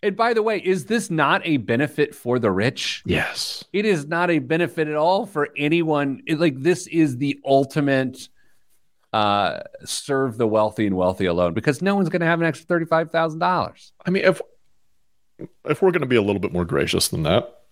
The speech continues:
Speaker 2: and you have
Speaker 1: Why? Why
Speaker 2: Yeah,
Speaker 1: would you
Speaker 2: so
Speaker 1: do
Speaker 2: you,
Speaker 1: that?
Speaker 2: you absolutely don't have to be. Let's say middle income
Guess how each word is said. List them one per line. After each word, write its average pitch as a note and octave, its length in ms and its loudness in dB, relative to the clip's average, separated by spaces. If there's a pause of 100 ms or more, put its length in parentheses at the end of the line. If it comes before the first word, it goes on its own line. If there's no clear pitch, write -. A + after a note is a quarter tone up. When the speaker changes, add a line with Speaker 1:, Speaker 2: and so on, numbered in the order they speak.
Speaker 2:
and G#2 240 0
you F#2+ 140 0
have F2+ 140 2
Speaker 1:
Why? C3+ 380 -2
Why C#3 260 -6
Speaker 2:
Yeah, - 100 2
Speaker 1:
would D#3 80 0
you C#3+ 60 0
Speaker 2:
so D#3 120 2
Speaker 1:
do D#3 60 2
Speaker 2:
you, D3+ 100 0
Speaker 1:
that? D3 60 -10
Speaker 2:
you D#3 160 0
absolutely B2 340 -2
don't A2 180 0
have G#2 220 2
to - 60 -4
be. F2+ 200 0 (1300)
Let's C#3+ 160 2
say F3 160 0
middle C#3 320 0
income B2+ 540 0